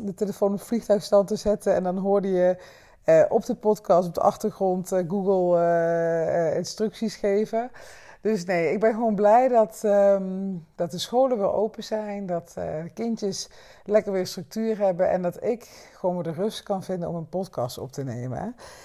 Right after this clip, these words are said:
En, ehm, nou, waar wil ik het vandaag met je over hebben? Eh, over, eh, het vinden van klanten. Ehm,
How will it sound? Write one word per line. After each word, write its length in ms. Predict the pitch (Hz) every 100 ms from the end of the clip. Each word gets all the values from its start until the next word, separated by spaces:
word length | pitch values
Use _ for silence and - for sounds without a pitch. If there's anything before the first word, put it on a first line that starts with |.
| - - -
En, 340 | - 196 190 196
ehm, 560 | 196 190 190 190 190
nou, 120 | 185 - -
waar 260 | 156 135
wil 80 | 170
ik 100 | 196
het 120 | 214
vandaag 360 | - 190 185 -
met 140 | 190
je 80 | -
over 300 | 131 175 165
hebben? 520 | 156 170 226 247 277 - _ _ _ _ _ _ - -
Eh, 460 | 175 156 156 151 -
over, 500 | 170 151 165 156 170
eh, 320 | 151 156 156
het 220 | 147 143
vinden 300 | - 196 185
van 200 | 156 147
klanten. 680 | - 170 160 160 - 123 139 _ _ _ _ _ _
Ehm, 640 | - 160 151 156 156 151